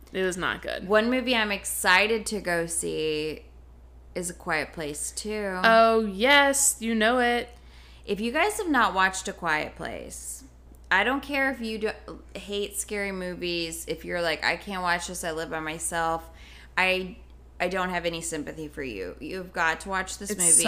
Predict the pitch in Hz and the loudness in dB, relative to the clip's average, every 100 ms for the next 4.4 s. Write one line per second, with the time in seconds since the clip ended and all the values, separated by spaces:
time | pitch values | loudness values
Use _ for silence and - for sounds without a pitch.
0 | 208 196 165 185 190 185 190 190 190 175 | 4 2 0 0 0 0 0 4 6 6
1 | 165 180 180 175 - 175 175 190 196 214 | 4 4 6 4 0 -2 -2 -2 -4 -4
2 | 220 220 220 196 175 175 175 - 160 160 | -4 -6 -6 -2 0 -2 -4 -8 -10 -8
3 | 160 160 185 196 180 175 170 170 165 165 | -8 -6 -6 -6 -6 -4 -4 -6 -6 -10
4 | 170 - 220 214 | -8 0 2 2